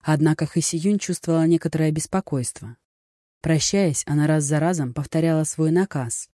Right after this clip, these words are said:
"Хотя я не слышала ничего дурного о Ци Сяньмэнь.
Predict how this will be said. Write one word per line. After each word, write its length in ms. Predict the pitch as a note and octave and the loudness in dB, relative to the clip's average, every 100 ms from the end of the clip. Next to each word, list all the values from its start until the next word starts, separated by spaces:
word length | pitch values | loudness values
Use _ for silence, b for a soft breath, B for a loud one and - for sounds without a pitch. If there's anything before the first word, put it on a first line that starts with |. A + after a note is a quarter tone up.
| _ _ _ _ _ - | _ _ _ _ _ -4
"Хотя 340 | - B3+ A3+ | 0 4 4
я 180 | G#3 G#3 | 6 6
не 140 | G#3+ | 4
слышала 420 | G#3+ A3 - G3 G3 | 4 2 4 4 6
ничего 380 | G3+ - F#3+ | 4 4 4
дурного 460 | F3+ F#3 G3+ C#4+ A#3 | 4 4 4 4 2
о 140 | - F3 | 2 0
Ци 140 | G3+ | 2
Сяньмэнь. 520 | - A#3+ A3 D3+ C3 | 2 4 4 2 0